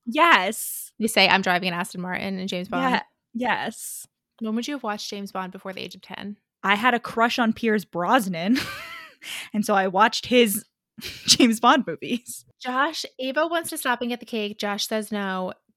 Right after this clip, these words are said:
Speaker 2: because her, like, shirt is drenched, so he's like, "You can see your nipples." And she's, like, really embarrassed. And then she says, "I wanted to strangle him, but," quote, "I was usually a nonviolent person," end quote.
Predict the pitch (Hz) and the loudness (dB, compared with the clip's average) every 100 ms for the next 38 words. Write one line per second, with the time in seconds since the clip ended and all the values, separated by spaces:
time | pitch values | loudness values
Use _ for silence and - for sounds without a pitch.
0 | - 208 254 285 220 190 190 - - 208 | -10 -6 2 4 4 2 -4 -8 -10 -2
1 | 220 202 190 - _ - 208 214 220 196 | -2 0 -4 -8 _ -6 -2 -2 -4 -6
2 | - 196 180 170 180 - 175 190 175 185 | -8 -4 -4 -6 -8 -6 -6 -6 -8 -8
3 | 180 185 180 180 - - 214 - - - | -10 -10 -10 -10 -8 -10 -10 -12 -12 -12
4 | - - - - - 220 220 208 202 202 | -10 -10 -10 -12 -8 -4 -2 -2 -4 -10
5 | - - _ _ _ 220 214 214 220 - | -16 -20 _ _ _ 0 0 0 -4 -2
6 | 185 185 - 190 190 202 202 - 190 185 | -2 -2 -4 -4 -4 -4 -8 -10 -8 -6
7 | 185 190 170 170 196 _ _ 214 190 170 | -8 -8 -12 -14 -16 _ _ -2 -2 -2
8 | _ - 202 180 - 214 214 214 208 320 | _ -2 0 0 -4 -4 -2 -2 -2 -2
9 | 294 196 190 208 196 208 214 240 269 277 | -2 -2 -2 0 0 0 -2 -2 -2 0
10 | 359 - 185 - - 190 175 160 | 0 0 -6 -6 -8 -8 -8 -10